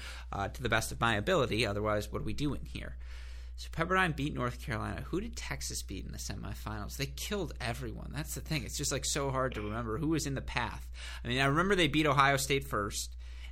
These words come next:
And that match was actually kinda good, but C M R's, you know, Contra C M R's was there. Who'd they beat in the semis, though?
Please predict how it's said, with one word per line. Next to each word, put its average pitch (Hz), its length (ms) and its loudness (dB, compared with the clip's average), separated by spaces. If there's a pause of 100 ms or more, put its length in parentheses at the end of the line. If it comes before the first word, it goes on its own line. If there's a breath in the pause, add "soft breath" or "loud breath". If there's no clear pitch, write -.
And - 100 -2
that 202 60 -2
match 190 180 2
was 127 100 0
actually 120 300 2
kinda 123 260 -2
good, 120 300 0
but 104 140 -4
C 151 160 0
M 131 100 2
R's, 120 420 2
you 107 200 -6
know, 95 120 -6
Contra 139 220 0
C - 160 -2
M 113 80 -2
R's 107 200 -2
was 110 140 -6
there. 90 380 -6 (680 soft breath)
Who'd 170 280 -4
they 226 140 0
beat 180 240 2
in 147 60 0
the 123 60 -2
semis, - 760 -2
though? - 40 -10